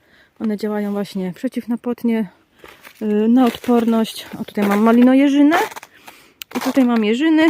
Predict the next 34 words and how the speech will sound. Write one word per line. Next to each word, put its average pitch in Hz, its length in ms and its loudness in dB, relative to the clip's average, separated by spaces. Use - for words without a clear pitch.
O, 196 100 -4
tutaj 226 280 -2
jest... - 300 -4
Tutaj 233 200 -4
są 214 160 -6
porzeczki. 285 720 -6
Też 285 200 -6
je 277 80 -4
łatwo 262 280 -6
będzie 247 220 -4
można 247 300 -4
rozmnożyć. 247 460 -2
Jak 240 60 -2
będzie 240 200 -4
większy, 339 260 -8
to - 80 -6
ja 247 40 -6
będę 226 160 -6
rozmnażać 247 400 -6
po 233 60 -10
prostu 233 300 -10
z - 40 -20
tych - 160 -14
patyczków, 262 520 -10
ze 220 100 2
sztobrów. 240 540 0
A 196 60 -18
tutaj 202 220 -12
widzicie, 185 300 -14
jeżyna 269 440 -4
jest. 247 420 -10
Wszystko 240 320 -8
jest 196 200 -6
uśpione. 262 640 -4